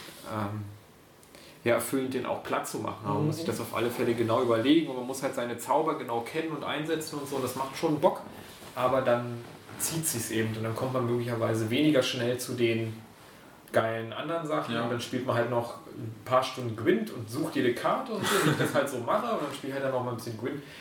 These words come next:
Speaker 1: und das war halt auch total funny, ich mochte das Minispiel total gern, war so ein bisschen wie bei Final Fantasy damals, die Minispiele habe ich ja auch
Speaker 3: Ja.
Speaker 1: gespielt bis zum letzten,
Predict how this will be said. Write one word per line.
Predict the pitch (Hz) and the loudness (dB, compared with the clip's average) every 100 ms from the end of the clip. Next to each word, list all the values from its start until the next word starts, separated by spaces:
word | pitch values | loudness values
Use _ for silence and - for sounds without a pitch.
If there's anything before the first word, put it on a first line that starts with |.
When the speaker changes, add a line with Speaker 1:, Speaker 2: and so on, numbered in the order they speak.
| - | -2
Speaker 1:
und | 120 | 0
das | 120 127 | 2 4
war | 123 | 4
halt | - | 2
auch | - | -4
total | 110 - 123 - | -8 -6 -4 -4
funny, | - 139 127 | -4 -4 -6
ich | 120 | -6
mochte | 117 147 | -6 -2
das | 120 - | -2 0
Minispiel | 120 117 - 113 | -2 -2 -2 -4
total | - - 123 117 | -4 -6 -2 0
gern, | 107 107 | 0 0
war | 101 | -2
so | |
ein | 104 | -2
bisschen | 101 107 | -4 -4
wie | 104 | -2
bei | 104 | -2
Final | - 110 107 | -2 -2 -2
Fantasy | 113 113 107 107 101 - - - - | 0 0 2 0 -2 -8 -14 -6 2
damals, | 113 104 104 | 4 4 0
die | - | -4
Minispiele | 110 107 110 - 117 | -2 -2 -2 -2 0
habe | 104 | 0
ich | 101 | 0
ja | - | 0
auch | - 95 - - | 0 -2 -12 -10
Speaker 3:
Ja. | 104 101 | -8 -6
Speaker 1:
gespielt | 101 - 110 | -4 -2 -2
bis | 107 - | -2 -4
zum | 107 | -4
letzten, | 101 - 107 | -4 -6 -8